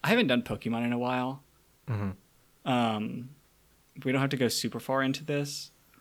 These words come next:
Speaker 1: but did Pokemon make a resurgence at your, like, high school? Like,
Speaker 2: Oh,
Speaker 1: okay, so
Speaker 2: yeah.
Speaker 1: Pokemon was very good when, when we were probably, like,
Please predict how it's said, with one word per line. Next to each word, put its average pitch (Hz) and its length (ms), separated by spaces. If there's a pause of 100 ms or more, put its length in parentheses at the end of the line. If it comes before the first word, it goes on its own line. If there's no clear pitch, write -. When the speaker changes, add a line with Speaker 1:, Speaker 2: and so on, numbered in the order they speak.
(460)
Speaker 1:
but 113 640 (400)
did 147 220
Pokemon 294 580
make 147 220
a 147 80
resurgence 113 760
at - 80
your, 110 160
like, 107 220
high 104 160
school? 117 400 (400)
Like, 143 180
Speaker 2:
Oh, 123 120
Speaker 1:
okay, 98 140
so 98 120
Speaker 2:
yeah. 92 80
Speaker 1:
Pokemon 180 360
was 139 120
very 127 180
good 123 300 (300)
when, 117 360
when 117 180
we 120 120
were 120 120
probably, 117 440
like, 104 300